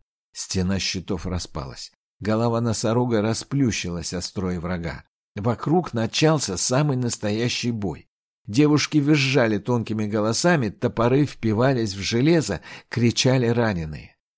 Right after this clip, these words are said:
Девушка из дружины Ирии попятилась, с кем-то сражаясь, и упала на Агнету. Агнета пошатнулась и пихнула её локтем,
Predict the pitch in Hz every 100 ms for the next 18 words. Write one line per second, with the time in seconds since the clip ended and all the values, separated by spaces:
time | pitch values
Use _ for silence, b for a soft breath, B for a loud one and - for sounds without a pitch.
0 | _ - 82 117 113 - 110 104 101 107
1 | 92 123 113 110 - 131 113 107 - 95
2 | - 151 - 98 95 - - 117 98 95
3 | 90 107 104 98 101 90 78 - - 117
4 | 110 110 117 104 101 101 98 95 82 -
5 | - _ _ - 98 98 110 104 101 101
6 | - 92 - 165 151 110 - B B 170
7 | - 120 - 123 127 113 110 107 104 98
8 | 85 - 78